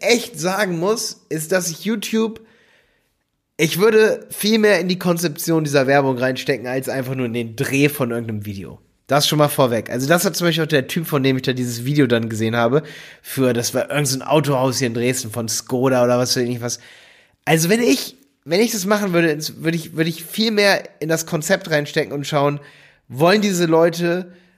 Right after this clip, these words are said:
suchen die da überhaupt nach, nach auf YouTube, finden das die Leute überhaupt und bringt das was, dass ich jetzt ein Video produziere?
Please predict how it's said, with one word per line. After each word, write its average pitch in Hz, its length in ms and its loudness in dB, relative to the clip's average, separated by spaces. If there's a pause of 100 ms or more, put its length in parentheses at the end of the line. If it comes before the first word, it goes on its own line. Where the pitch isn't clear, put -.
(120)
suchen 180 380 0
die 160 140 -2
da 151 140 6
überhaupt 147 340 2
nach, 135 220 -6 (260)
nach 139 600 -2
auf 135 160 -4
YouTube, 147 420 -2 (320)
finden 208 480 0
das 160 220 0
die 147 60 -8
Leute 131 280 2
überhaupt 120 560 -2 (380)
und 143 200 0
bringt 196 280 4
das 170 180 0
was, 156 160 0
dass 143 160 -4
ich 135 60 -10
jetzt 135 260 -4
ein 131 80 -6
Video 120 220 -2
produziere? 95 640 -10